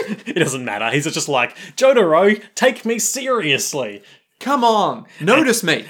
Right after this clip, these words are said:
Speaker 1: And Jotaro is basically just like, "Koichi, you're not standing far enough away from me. Not there.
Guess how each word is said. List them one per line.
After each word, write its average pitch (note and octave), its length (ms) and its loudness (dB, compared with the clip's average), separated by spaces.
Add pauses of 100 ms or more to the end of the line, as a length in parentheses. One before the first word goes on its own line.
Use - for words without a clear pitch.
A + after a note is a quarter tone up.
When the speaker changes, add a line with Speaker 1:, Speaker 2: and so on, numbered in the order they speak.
Speaker 1:
And C#3+ 220 -4 (120)
Jotaro D#3 320 2
is D3+ 100 -2
basically D3 280 -2
just B2+ 120 -8
like, B2+ 260 -4 (240)
"Koichi, E3 460 0
you're B2+ 100 0
not D3+ 160 -4
standing D3 380 0
far C#3+ 320 0
enough C#3 200 -2
away C#3+ 260 -2
from C3 200 -8
me. G#2+ 300 -6
Not D3+ 340 -2
there. A#2 480 -2